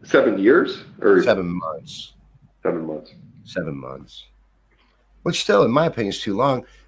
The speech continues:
Speaker 2: A weekend in jail is too long for a fucking meme. You're, you're,
Speaker 1: Yeah.
Speaker 2: we're supposed to have freedom of speech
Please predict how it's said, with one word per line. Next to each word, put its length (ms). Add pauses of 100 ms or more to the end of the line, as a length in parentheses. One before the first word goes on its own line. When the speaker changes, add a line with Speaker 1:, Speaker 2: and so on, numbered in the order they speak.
(120)
Speaker 2:
A 100
weekend 520
in 120
jail 240
is 120
too 180
long 260
for 200
a 60
fucking 520
meme. 300 (240)
You're, 240
you're, 180 (200)
Speaker 1:
Yeah. 120
Speaker 2:
we're 100
supposed 380
to 80
have 160
freedom 280
of 60
speech 600